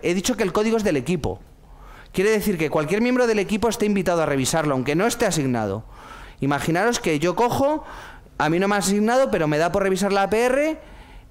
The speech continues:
y veo, pues yo qué sé, pf, eh,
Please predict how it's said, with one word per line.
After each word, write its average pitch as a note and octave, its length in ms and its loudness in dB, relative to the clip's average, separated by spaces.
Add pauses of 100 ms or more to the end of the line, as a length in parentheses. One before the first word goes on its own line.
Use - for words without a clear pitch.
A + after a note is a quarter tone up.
(160)
y D3 380 2
veo, G#3 360 2
pues D#3+ 180 2
yo F3+ 120 0
qué D#3+ 100 0
sé, C3 520 -2 (680)
pf, - 380 -6 (640)
eh, C#3+ 1400 2